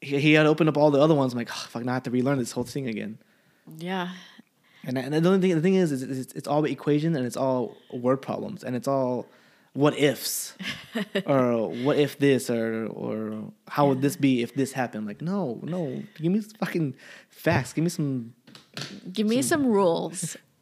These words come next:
Speaker 1: Yeah, there's no rule. And the, the, and, uh, the equations for those fucking classes or that damn classes,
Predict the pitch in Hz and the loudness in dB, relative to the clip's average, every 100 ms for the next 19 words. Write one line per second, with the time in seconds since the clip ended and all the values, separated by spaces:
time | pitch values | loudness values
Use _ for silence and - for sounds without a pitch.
0 | 208 180 160 165 151 147 151 120 - - | -2 0 4 4 4 2 0 0 -10 -10
1 | - 185 202 165 165 - 170 170 170 123 | 2 4 4 4 -2 0 2 2 2 0
2 | 160 170 160 156 165 - 240 233 185 170 | 2 4 4 6 4 6 2 4 2 4
3 | 147 135 139 143 131 127 135 131 123 139 | 2 2 -4 -4 -4 -2 -2 -4 -2 0
4 | 135 127 - 135 127 135 131 - 120 113 | 2 0 -2 -2 -2 -2 -4 -4 -10 -10